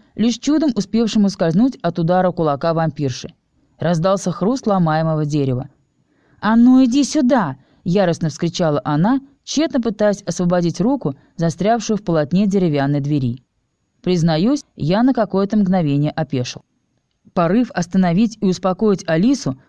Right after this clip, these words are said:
был в корне задушен инстинктом самосохранения. Пришибет и не заметит. К счастью,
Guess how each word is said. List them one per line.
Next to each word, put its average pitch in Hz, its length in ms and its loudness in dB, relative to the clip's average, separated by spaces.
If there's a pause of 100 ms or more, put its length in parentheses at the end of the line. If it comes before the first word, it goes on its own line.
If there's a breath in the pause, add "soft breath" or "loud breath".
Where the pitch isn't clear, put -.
был 185 160 0
в 180 100 -8
корне 208 320 2
задушен 165 540 0
инстинктом 196 540 0
самосохранения. 156 960 -2 (400)
Пришибет 196 640 0 (100)
и 180 100 2
не 196 140 4
заметит. 151 540 0 (160)
К - 60 -20
счастью, 202 460 -2